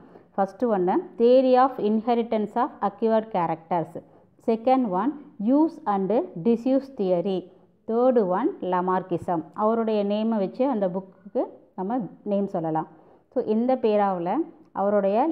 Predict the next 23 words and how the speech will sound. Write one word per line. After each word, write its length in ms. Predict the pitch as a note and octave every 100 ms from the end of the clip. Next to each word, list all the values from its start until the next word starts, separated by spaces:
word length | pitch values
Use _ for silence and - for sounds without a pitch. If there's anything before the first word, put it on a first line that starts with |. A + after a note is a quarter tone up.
| - F#3+
லைஃப் 240 | G3 G3+ -
ஸ்பான் 340 | A#3+ A#3 A#3 G#3
time 220 | G3 G3+ F#3
வந்து 180 | F#3 G#3+ E4+ - - _ _ _ _ _
year 240 | A3+ B3 B3 -
ரொம்ப 140 | G3+ G#3
ரொம்ப 160 | G#3 G3+ G#3
important 480 | F#3+ G3 F#3 A#3 F#4
பார்த்துக்கணும். 500 | F#3+ F3+ F3+ E3+ A3+ G4 G#3
அதே 140 | G3+ A3 A3
மாதிரி 200 | G#3 A#3+
அவர் 180 | G#3 G3+ E4+ C#4 F3+
புக்கை 300 | A3+ A3+ C#4+ A3+
எப்போ 180 | G3+ A3+ G#3
வந்து 160 | F#3+ D4+
publish 380 | G3 F3+ A#3 A#3+ -
பண்ணார் 300 | G3+ F#3+ F#3
அப்படிங்கிற 320 | E3 F3 F3 E3+ F3+
year, 200 | F#3+ F#3 G3+
இந்த 120 | G3+ G3
ரெண்டு 200 | G3 G3+ G3+
வந்து 160 | G3 F4
important. 480 | A3 F3+ E3 - C3+